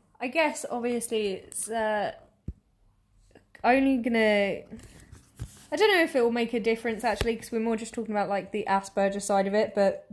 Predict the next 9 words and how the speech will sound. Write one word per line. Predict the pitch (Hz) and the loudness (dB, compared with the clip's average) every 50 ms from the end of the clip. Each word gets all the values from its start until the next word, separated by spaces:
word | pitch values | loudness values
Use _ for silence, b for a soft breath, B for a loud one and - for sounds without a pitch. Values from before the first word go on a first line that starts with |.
| 196 - - | -10 0 4
both | 226 220 214 220 220 | 6 6 6 4 2
of | 233 208 | -2 -2
us | 208 202 208 | -2 -2 -2
have | - 202 190 - | -6 -6 -4 0
only | - 196 202 196 196 196 | 0 0 0 0 0 -2
ever | 190 185 190 | -2 -2 -4
been | 180 185 196 190 185 185 185 185 175 - - | -4 -2 -2 -2 -2 -2 -4 -6 -8 -10 -10
in, | - 185 190 185 185 190 190 202 - - - _ _ _ _ _ _ _ _ _ _ _ _ _ _ _ _ _ _ _ _ _ _ _ _ _ _ _ _ _ - | -8 -6 -4 -4 -2 -2 -2 -4 -4 -6 -12 _ _ _ _ _ _ _ _ _ _ _ _ _ _ _ _ _ _ _ _ _ _ _ _ _ _ _ _ _ -8
uh, | 214 214 208 202 196 190 190 190 185 185 180 | -4 -2 0 2 2 2 2 2 2 2 0